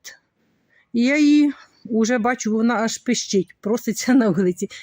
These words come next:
Я її винесла і буду накривати. Я ж кажу, якщо деякі, якісь ніч буде трошки, м,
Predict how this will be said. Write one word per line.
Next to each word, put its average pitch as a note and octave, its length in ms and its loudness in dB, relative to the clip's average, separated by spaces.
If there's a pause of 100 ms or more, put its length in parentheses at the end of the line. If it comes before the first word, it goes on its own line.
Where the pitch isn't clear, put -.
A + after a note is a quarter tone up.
(100)
Я A3 180 2
її C4 200 2
винесла G#3+ 600 -2 (340)
і G3+ 80 -2
буду A#3 260 -2
накривати. G#3 600 -2 (120)
Я A3 140 -4
ж - 120 -6
кажу, A#3+ 60 -2
якщо B3 240 -2 (360)
деякі, B3+ 500 -4 (160)
якісь B3+ 540 0 (840)
ніч B3+ 400 4
буде A3 260 0
трошки, A#3+ 500 0 (500)
м, G#3+ 380 2